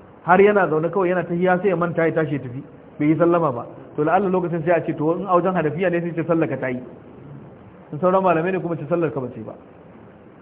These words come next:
Wannan hadisi ne ingantacce, al-Imam Ahmad ma ya fitar da shi, haka al-Imam Abu Dawud, haka al-Imam Ibn Majah, haka al-Imam Ad-Darimi cikin sunan shi ma ya fitar da shi.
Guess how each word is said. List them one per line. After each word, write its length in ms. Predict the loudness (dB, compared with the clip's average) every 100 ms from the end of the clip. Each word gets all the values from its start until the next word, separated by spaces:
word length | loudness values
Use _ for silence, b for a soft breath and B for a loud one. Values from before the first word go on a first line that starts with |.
| -20 -20 -20 -20 -20 -20 -20 -20 -20 -12 -2
Wannan 260 | 0 0
hadisi 320 | 0 -2 -2 -2
ne 160 | -2
ingantacce, 600 | -2 -4 -2 -2 0 -4 -6 -16 -20 -20 -20 -20 -20 -20 -16 -6
al-Imam 360 | -2 0 2
Ahmad 280 | 2 0 0
ma 100 | 0
ya 80 | -2
fitar 200 | -2 -4
da 100 | -4
shi, 100 | -4
haka 220 | -4 -2
al-Imam 280 | -4 -2 -2
Abu 200 | -2 -2
Dawud, 300 | 2 4 2 -2 -14 -20 -20 -20 -20 -20 -10
haka 220 | -6 -4 -2
al-Imam 260 | -2 -2
Ibn 200 | -4 -4
Majah, 320 | 0 2 2 -2
haka 200 | -2 -2
al-Imam 300 | -2 -4 -4
Ad-Darimi 460 | -2 -2 -2 -4 -8
cikin 200 | -8 -8
sunan 200 | -8 -6
shi 60 |
ma 100 | -6
ya 60 | -6
fitar 180 | -6 -8
da 120 | -10
shi. 140 | -16